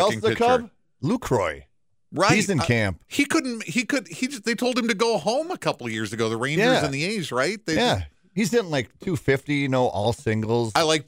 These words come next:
Speaker 1: I like Jonathan.
Speaker 2: So do
Speaker 1: Don't
Speaker 2: I.
Speaker 1: get me wrong. He was always very, very good to us when he was with the Brewers.
Speaker 2: Yep.
Speaker 1: But I'm not afraid of facing him anymore.
Speaker 2: No, I don't. I mean, I'm surprised he got called into camp. I thought he retired, to be honest with you. But, yeah, he's in camp. And, uh,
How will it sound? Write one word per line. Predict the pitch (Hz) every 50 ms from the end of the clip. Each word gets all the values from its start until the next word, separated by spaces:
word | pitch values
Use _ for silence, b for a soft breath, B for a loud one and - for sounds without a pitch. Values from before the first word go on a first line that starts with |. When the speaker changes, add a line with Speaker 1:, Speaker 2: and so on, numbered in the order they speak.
| _ -
Speaker 1:
I | 120 120
like | 120 123 117
Jonathan. | - 151 143 147 143 - 120
Speaker 2:
So | 127
do | 135
Speaker 1:
Don't | 123 127
Speaker 2:
I. | 143 139
Speaker 1:
get | 131
me | 123
wrong. | 113 117 117 127
He | 127 117
was | 107 95 101
always | 120 117 110 92
very, | 87 87 104 117 120 120 113
very | 113 117 110
good | 98 101 104 98
to | 113 117 117
us | 117 - -
when | 120 104
he | 98
was | 95 87
with | 92 101 104 -
the | -
Brewers. | 82 98 101 107 113 120 120 -
Speaker 2:
Yep. | - 113 127 - - _ _
Speaker 1:
But | - 113 110
I'm | 117 120 120
not | 113 104
afraid | 98 - 117 117 107 98
of | 92
facing | - 117 104 101 92 - 107 95
him | 90 90
anymore. | 87 87 87 85 85 85 87 87 98
Speaker 2:
No, | 117 135 139
I | 139 135
don't. | 135 120 90 -
I | 98 101
mean, | 98 90 95 98 90
I'm | 92 90
surprised | - 107 - - 95 90 82
he | 95
got | 92 82
called | - 98 92 90
into | 90 -
camp. | 110 101 85
I | 101 107
thought | - 104 92
he | 90 90
retired, | 87 87 - - 107 123 113
to | 87 80
be | 82
honest | 85 90 101 101 -
with | - 71 82
you. | 92 87
But, | 85 95 101
yeah, | 113 131 117
he's | 101 101 101 101
in | 110 104
camp. | - 117 113 110 113 113 113 - -
And, | 85 85 85 80 82
uh, | 80 80 82 80